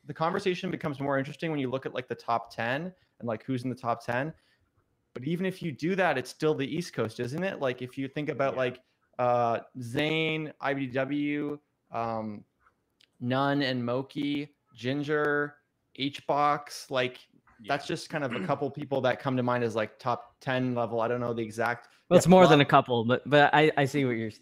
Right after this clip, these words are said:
Speaker 4: I see what
Speaker 1: Yeah,
Speaker 4: you're
Speaker 1: like,
Speaker 4: saying.
Speaker 1: you know, of the top ten, I'm, I don't have the entire ten, but, like, so who, who isn't in that list? It's, like, S two J, Mango, um,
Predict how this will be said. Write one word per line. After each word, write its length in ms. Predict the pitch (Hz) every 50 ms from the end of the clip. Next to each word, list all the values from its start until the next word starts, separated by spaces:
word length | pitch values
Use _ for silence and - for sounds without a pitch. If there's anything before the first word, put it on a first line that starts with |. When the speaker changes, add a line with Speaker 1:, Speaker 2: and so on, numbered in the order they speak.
| _ _ -
Speaker 4:
I 60 | 120
see 160 | - 139 135
what 80 | 120 196
Speaker 1:
Yeah, 60 | 180
Speaker 4:
you're 60 | 175
Speaker 1:
like, 80 | 165 139
Speaker 4:
saying. 120 | 156 -
Speaker 1:
you 60 | -
know, 100 | 165 143
of 220 | - 180 185 185 190
the 80 | 190
top 280 | 185 185 180 180 175 -
ten, 120 | - 170
I'm, 180 | 165 151 147 156 -
I 20 |
don't 140 | 170 175 175
have 120 | 180 175 156
the 80 | 165
entire 360 | 151 139 - 165 160 156 143
ten, 320 | - - - 156 175 175 160
but, 160 | 147 131 127
like, 240 | 131 123 120 - - _ _ _ _ _ _
so 180 | - 156 143
who, 260 | 131 180 190 196 - 147
who 220 | 185 196 185 180
isn't 260 | - 196 196 185 185 165
in 120 | 151 147
that 200 | 143 135 123 -
list? 260 | 135 131 123 - -
It's, 120 | - - 139
like, 140 | 127 120 -
S 160 | 127 143 139
two 140 | - - 160
J, 320 | 135 156 165 156 156 160
Mango, 680 | 143 135 127 131 143 143 147 151 156 156 151 151 - - _ _ _ _ _ _ _ _ _ -
um, 640 | 120 117 120 120 120 123 120 120 120 117 113 117